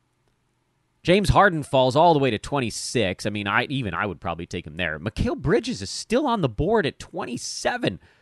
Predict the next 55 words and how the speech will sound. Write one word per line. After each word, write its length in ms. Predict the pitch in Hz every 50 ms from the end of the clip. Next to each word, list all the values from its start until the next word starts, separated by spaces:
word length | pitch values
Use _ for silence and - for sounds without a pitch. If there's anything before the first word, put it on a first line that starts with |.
| _ _ _ _ _
So 240 | - - 202 214 254
is 140 | 254 180 135
Desmond 400 | 175 175 208 170 185 175 143 110
Bane. 380 | - 165 220 220 160 104 82 - _ _ _ _ _ _ -
I'm 80 | - 190
gonna 140 | 254 262 202
go 100 | 180 156
Paul 320 | - - 147 156 160 160
George 400 | 139 113 123 151 160 147 135 -
'cause 140 | - 117 107
I 80 | 123 143
wanna 180 | 170 180 165
see 140 | - - 143
how 100 | 135 127
far 240 | - - 127 139 135
those 160 | 123 120 113
guys 220 | 113 110 101 92
fall. 500 | - _ - 160 214 214 156 95 71 - _ _ _ _ _ _ _ _ _ _ _ _ _ _ _ _ _ _ _ _ _ _ _ _ -
I 120 | 151 202
don't 80 | 208 170
want 180 | 135 110 82
Paul 220 | - 95 85 85 78
George 300 | 92 87 82 82 76 -
here. 280 | 87 76 71 76 65 -
I 100 | 123 160
want 160 | 165 165 160
nothing 200 | 165 165 156 151 135
to 60 | 127
do 120 | 131 135
with 140 | 123 107 -
Paul 200 | - 92 78 80
George 300 | 76 82 82 82 80 -
here, 160 | - 82 73
but 100 | 76 76
I'm 140 | 76 82 98
doing 220 | 123 160 160 143 120
it 80 | 82 80
because 240 | 104 - 95 92
I 60 | 98 95
wanna 260 | 110 127 139 143 139
see, 360 | - - 135 127 120 120 113 - _ _ _ _ _ _
'cause 100 | - 110
we 80 | 117 135
still 180 | - 254 269
have 120 | 240 - -
three 240 | 135 151 220 247 240
more 240 | 226 226 226 214
live 340 | 196 180 175 185 208 196 160
humans 380 | 139 160 196 196 175 143 123 107
before 260 | 95 113 - 143 151
we 80 | 147 143
get 160 | 139 139 -
to 60 | 117
the 60 | 123
next 280 | 135 135 131 - -